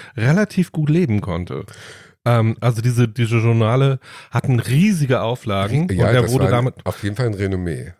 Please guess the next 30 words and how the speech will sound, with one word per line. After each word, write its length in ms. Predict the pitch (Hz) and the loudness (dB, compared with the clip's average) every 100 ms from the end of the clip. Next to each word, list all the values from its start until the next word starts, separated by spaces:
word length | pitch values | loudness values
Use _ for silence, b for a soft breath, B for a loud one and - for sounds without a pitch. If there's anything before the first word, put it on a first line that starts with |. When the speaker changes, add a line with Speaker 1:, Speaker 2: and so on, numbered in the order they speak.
| - | -12
Speaker 2:
ja. 100 | - | -4
Speaker 1:
und 60 | 127 | -2
er 120 | 131 | 0
wurde 180 | 120 135 | 0 0
damit 280 | 123 127 131 | 0 0 -2
auch 100 | 123 | -4
schon 160 | - 131 | -2 -2
von 140 | 135 123 | -2 -2
vielen 280 | 143 135 | 0 0
Leuten 280 | 123 117 117 | 0 -4 -6
gelesen. 580 | 117 117 117 98 90 - _ _ _ _ _ - | -6 -2 -2 -4 -6 -16 _ _ _ _ _ -4
Speaker 2:
Er 160 | 135 120 | -2 0
wurde 180 | 110 | -2
von 180 | - 98 | -4 -8
vielen 220 | - 170 | -6 -4
Leuten 220 | 165 127 131 | -4 -4 -6
gelesen 400 | 139 131 131 131 | -4 -2 -2 -4
und 160 | 113 | -6
kriegte 320 | - 139 127 | -4 -6 -6
dann 180 | 120 113 | -4 -2
ja 100 | 110 | -2
auch, 100 | 95 - | -4 -8
wie 80 | |
gesagt, 300 | 98 98 90 | -8 -6 -6
sein 140 | 101 95 | -6 -4
erstes, 500 | 87 85 85 - - B B B B B _ _ _ - | -6 -6 -10 -12 -14 B B B B B _ _ _ -4
äh, 180 | 120 98 | -2 -2
Buch 360 | 170 220 - | -4 -6 -6
und 320 | - 120 113 | -6 -6 -4
hat 120 | 113 | -6